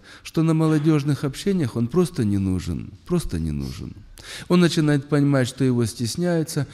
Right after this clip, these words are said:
В какой-то момент он поймет, что его не любят. Да, это может вызвать огорчение. Значит, э, даже знаете, друзья, как бывает?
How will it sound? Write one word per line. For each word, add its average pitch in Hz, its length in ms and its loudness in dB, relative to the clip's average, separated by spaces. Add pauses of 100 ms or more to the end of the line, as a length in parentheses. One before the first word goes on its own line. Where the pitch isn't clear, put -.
(200)
В - 80 -18
какой-то 190 480 8
момент 190 460 4
он 151 100 2
поймет, 151 400 2
что - 160 -6
его 127 220 2
не 101 160 2
любят. 78 580 -6 (1500)
Да, 208 280 4
это 196 160 2
может 131 340 2
вызвать 131 400 0
огорчение. 92 800 -2 (480)
Значит, 165 340 2
э, 117 420 -6
даже 170 280 2
знаете, 180 340 -2
друзья, 110 360 0
как 107 180 -2
бывает? 101 400 0